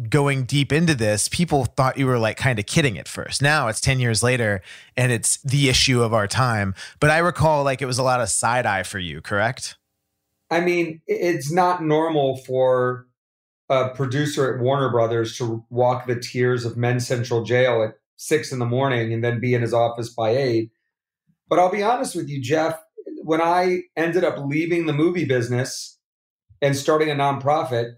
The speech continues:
Speaker 2: and taking a ninety percent pay cut, those were the best five years of my life, because the people in the movie business that were real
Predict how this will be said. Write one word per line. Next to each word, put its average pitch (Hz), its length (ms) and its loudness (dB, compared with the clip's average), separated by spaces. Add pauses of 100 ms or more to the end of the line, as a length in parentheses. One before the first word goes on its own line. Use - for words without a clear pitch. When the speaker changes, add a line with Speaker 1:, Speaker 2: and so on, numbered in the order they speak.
Speaker 2:
and 127 160 -4
taking 143 320 0
a 123 60 -2
ninety 135 380 0
percent 135 420 -2
pay 151 180 2
cut, 113 340 0 (680)
those 180 200 2
were 202 80 2
the 175 80 0
best 160 300 0
five 151 260 2
years 151 220 0
of 139 80 0
my 123 100 0
life, - 500 -2 (420)
because 139 600 0 (760)
the 143 140 0
people 190 480 0
in 156 160 0
the 151 80 0
movie 147 540 -2
business 165 640 -2 (100)
that 127 240 2
were 131 160 0
real 156 500 0